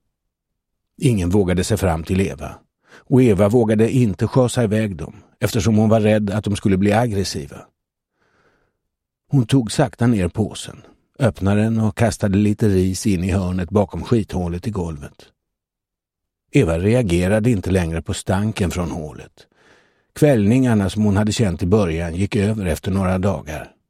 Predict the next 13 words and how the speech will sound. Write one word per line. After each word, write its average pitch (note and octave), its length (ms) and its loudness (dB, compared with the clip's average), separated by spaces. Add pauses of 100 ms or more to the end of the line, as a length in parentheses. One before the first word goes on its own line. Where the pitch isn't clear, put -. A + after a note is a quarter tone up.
(1000)
Alla C#3 360 2
råttorna G#2+ 500 2
vädrade G#2+ 560 2
riset F#2+ 560 -2
och G#2 140 -4
drogs G#2+ 360 2
mot A#2 160 2
hörnet. F#2 600 -6 (840)
Två C#3 240 4
hanar C#3 420 4
var A#2 100 2
först G2 320 -2
framme E2+ 380 0